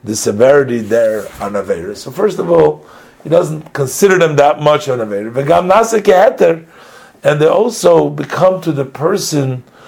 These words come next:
uh, already it's almost becomes to him, he seems that they're almost as permissible. Me'achar sha'avar v'shana v'chulu, since he's already transgressed once and done it again, v'chulu, et cetera.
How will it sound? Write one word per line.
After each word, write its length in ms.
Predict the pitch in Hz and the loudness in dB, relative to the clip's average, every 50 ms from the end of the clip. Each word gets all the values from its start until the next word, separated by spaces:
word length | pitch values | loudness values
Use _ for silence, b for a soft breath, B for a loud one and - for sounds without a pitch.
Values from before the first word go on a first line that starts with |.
| B B B B B B - | B B B B B B -4
uh, 400 | 117 123 120 117 120 120 - - | -2 -2 0 0 0 -2 -2 -4
already 300 | - - 196 202 202 202 | -2 0 2 2 2 2
it's 220 | 196 196 180 160 208 | 0 -2 -4 -2 0
almost 400 | - 208 208 208 202 196 - - | 0 2 2 2 0 -2 -4 -8
becomes 380 | - - - 185 196 175 - - | -6 -2 0 0 0 -2 -4 -4
to 80 | 175 | -2
him, 220 | 180 190 190 170 165 | -2 -2 0 -2 -2
he 100 | 160 147 | -2 -4
seems 560 | - - - 185 185 180 160 - - - - | -6 -8 -8 -6 -6 -6 -6 -10 -12 -14 -12
that 560 | 202 202 202 - - 135 135 135 135 135 127 | -12 -10 -10 -6 -2 0 0 0 -2 -2 -2
they're 140 | 131 135 - | -2 -2 0
almost 340 | - 156 170 160 156 - - | 0 0 0 0 0 -2 -2
as 140 | 139 135 - | -2 -2 -2
permissible. 560 | - 135 127 123 110 - 104 95 - - - B B B B B B B B | -6 -10 -8 -8 -8 -10 -10 -14 -16 -18 -20 B B B B B B B B
Me'achar 420 | 127 139 147 170 190 202 196 180 170 | 0 2 4 4 4 4 4 2 2
sha'avar 440 | 156 - 170 170 180 180 170 165 147 | 2 2 2 2 4 4 2 0 -2
v'shana 580 | 131 131 123 - - 120 110 110 123 135 147 | -4 -8 -8 -4 -4 -4 -2 -2 -2 -2 -2
v'chulu, 400 | 151 170 170 202 214 202 175 135 | -2 -2 -2 0 0 0 0 -2
since 300 | - - 165 180 156 139 | -2 -2 -4 -4 -2 -2
he's 160 | 160 151 135 | -2 0 0
already 500 | 139 131 135 147 147 147 135 123 113 110 - B B B B B B B | 0 2 2 2 2 2 0 -4 -6 -8 -12 B B B B B B B
transgressed 640 | B - 139 127 123 120 107 120 151 151 123 - - | B -4 -4 -2 -2 -2 0 0 2 2 0 0 -2
once 380 | 131 120 110 107 110 107 - - | -2 0 0 0 -2 -4 -8 -8
and 100 | 110 110 | -2 0
done 180 | 135 151 147 | 2 2 2
it 80 | 139 127 | 0 -2
again, 360 | 120 107 101 107 98 104 107 | -2 -4 -6 -6 -8 -8 -8
v'chulu, 360 | 104 - - 123 123 120 113 | -10 -10 -8 -6 -4 -4 -4
et 60 | - - | -4 -4
cetera. 360 | 107 85 82 - 95 113 | -6 -6 -6 -6 -8 -8